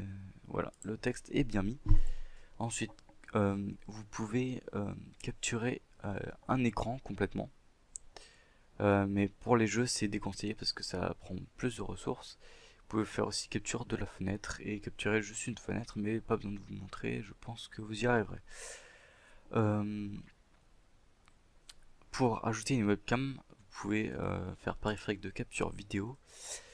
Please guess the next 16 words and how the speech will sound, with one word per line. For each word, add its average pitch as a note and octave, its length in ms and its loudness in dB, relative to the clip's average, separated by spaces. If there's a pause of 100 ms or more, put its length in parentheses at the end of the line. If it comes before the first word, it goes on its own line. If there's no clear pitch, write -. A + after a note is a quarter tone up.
(880)
Faites - 320 10
OK. G2 320 -4 (4000)
Là, G#2 180 8
ça A#2 220 4
cherche - 520 2 (200)
un F#2+ 100 0
peu. - 320 -4 (1120)
Et, A2 220 4
euh, F#2+ 420 2
vous - 1000 -14
pouvez G2+ 280 -2
sélectionner, G2+ 720 -2 (340)
par G2 140 0
exemple, G#2+ 220 -4
votre G2 260 -4
webcam. G2 360 -4